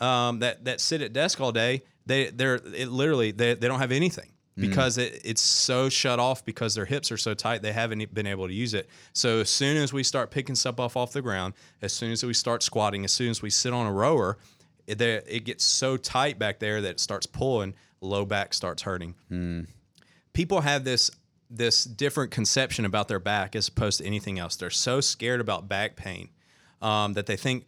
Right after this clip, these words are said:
Speaker 1: "Oh, I hurt my back," and, and they freak out about it. Whereas any other part of their body, it's just pain, but if their back, it's their back. "Oh my gosh, I've really hurt myself. I, I'm, I'm gonna throw my back out," or whatever.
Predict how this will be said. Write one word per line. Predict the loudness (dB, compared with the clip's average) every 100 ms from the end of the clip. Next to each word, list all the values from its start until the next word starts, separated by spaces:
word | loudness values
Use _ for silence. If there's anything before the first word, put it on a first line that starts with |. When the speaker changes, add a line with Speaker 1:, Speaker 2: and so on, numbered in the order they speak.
| _ -10
Speaker 1:
"Oh, | -2
I | 0
hurt | 0 -2
my | 0
back," | 0 -2 _
and, | -4 -2
and | -2 -2
they | -4
freak | -4 -8 -2 -2 0
out | 0 2
about | 0 -2 -4
it. | -4
Whereas | -2 -2 0 0 -2 -4 _ _ -4
any | -2 2
other | 2
part | 2 0
of | 0
their |
body, | 0 0 0
it's | -4
just | -8 -6
pain, | -4 -4
but | -6 -8
if | -12 -14 -12
their | -10
back, | -4 0 0 -2 -12 _
it's | -10 -8
their | -8
back. | -4 -2 -2 -8 -4
"Oh | -2
my | -2 -4
gosh, | -4 -4 -6
I've | -8
really | -8 -6
hurt | -6 -4
myself. | -4 -4 -4 -6
I, | -8 -8
I'm, | -12 -10
I'm | -8
gonna | -8
throw | -8 -8
my | -6
back | -6 -6 -6
out," | -8 -10
or | -8
whatever. | -4 -4 -6